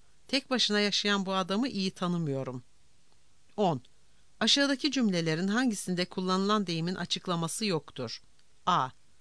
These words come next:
Bütün parasını harcayıp bitirmiş, kesenin dibi görünmüştü. B.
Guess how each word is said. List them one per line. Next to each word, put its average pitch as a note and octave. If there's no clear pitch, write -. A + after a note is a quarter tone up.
Bütün A3+
parasını G#3
harcayıp G3
bitirmiş, E3+
kesenin G#3+
dibi F3+
görünmüştü. C3+
B. D3